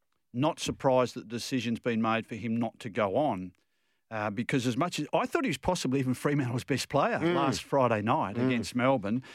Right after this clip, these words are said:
Speaker 1: had something like ten clearances. Um, and he's averaging twenty-one disposals a game this season, and, uh, he's averaging twenty-one games across his nineteen-year career. He's only missed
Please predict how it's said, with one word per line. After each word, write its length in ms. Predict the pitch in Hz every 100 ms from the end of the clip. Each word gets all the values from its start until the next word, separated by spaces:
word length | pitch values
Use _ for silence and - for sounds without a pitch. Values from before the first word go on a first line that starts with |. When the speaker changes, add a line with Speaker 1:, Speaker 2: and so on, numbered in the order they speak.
| - _
Speaker 1:
had 180 | 139 -
something 240 | 120 127
like 180 | 117 -
ten 240 | - 135
clearances. 720 | 110 131 131 131 - 104 110 - - _ _ _
Um, 400 | 127 135 139 135 - - -
and 100 | 143
he's 140 | 131 147
averaging 440 | 139 135 120 120
twenty-one 460 | - 151 139 131 120
disposals 580 | 113 131 127 117 113
a 40 | 113
game 360 | 107 123 113
this 180 | 107 110
season, 640 | - 151 147 127 143 139 127 - - _
and, 460 | 127 123 123 117 127
uh, 280 | 123 117 - -
he's 240 | 95 123 - _ _ _ 151
averaging 400 | 117 120 120 110
twenty-one 500 | - 139 120 117 110
games 340 | 120 117 107
across 340 | 113 - 117 -
his 120 | 107
nineteen-year 1080 | 113 117 110 120 110 110 - 113 113 110 107
career. 440 | - 110 131 120
He's 180 | 135 139
only 200 | 330 359
missed 400 | 175 131 -